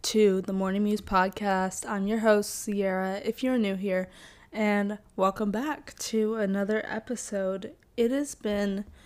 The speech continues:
a really, really long time since I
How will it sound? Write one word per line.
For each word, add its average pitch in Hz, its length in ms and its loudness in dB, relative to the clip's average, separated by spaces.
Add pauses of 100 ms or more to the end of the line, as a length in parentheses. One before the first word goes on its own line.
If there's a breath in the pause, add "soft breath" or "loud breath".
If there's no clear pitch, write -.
(280 soft breath)
a 196 520 4 (360 soft breath)
really, 233 400 2
really 196 260 4
long 185 300 0
time 196 480 -2
since - 720 -4
I 190 480 0